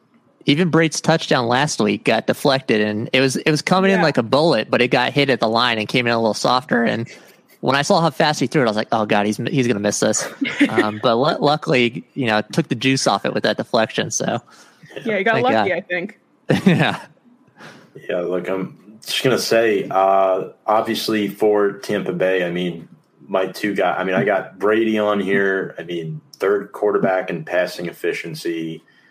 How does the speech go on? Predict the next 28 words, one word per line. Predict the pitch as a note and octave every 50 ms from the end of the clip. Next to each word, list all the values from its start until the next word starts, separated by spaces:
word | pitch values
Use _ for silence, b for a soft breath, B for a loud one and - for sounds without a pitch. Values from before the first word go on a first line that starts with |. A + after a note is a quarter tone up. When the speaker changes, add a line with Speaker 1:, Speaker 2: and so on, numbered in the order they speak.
| b b b _ _ _
Speaker 3:
Uh, | - - D#2 D#2
the | E2 G2
Bucs | F#2+ F#2 G#2+ B2 C#3 C#3 - -
give | B2 A2 G2
up | G#2+ G#2+ G#2+ -
the | G2 F#2
least | F#2 G2 F#2+ F#2 -
amount | F#2+ F#2 F2+ F2+ F2+
of | E2 D#2
sacks | - F2+ E2+ E2+ E2+ - - - - - - _ - _ _ _ _ _ _
in | - G3
the | F#2+ F#2 F2
N | E2+
F | E2+ - - -
L, | - - D#2 D#2+ D2+ - _ _ _ _ _ _ _ _ _ -
and | - F#2
their | F#2+ F#2+ G2
offense | G2 G2+ G2+ - G#2 F#2+ F2+ -
has | G2 F2+ F2+
scored | - - G2 F#2+ F2 F2+
the | F2
most | F2+ F#2 F#2 F2 -
touchdowns | - F#2 F2+ F2 - F2+ F2 E2+ E2+ D#2+
in | E2+ E2
the | D#2+
league | D#2+ E2 E2 D#2+ D#2
this | D#2+ D2+ C#2+ -
season. | - - - D2+ D2+ D2 -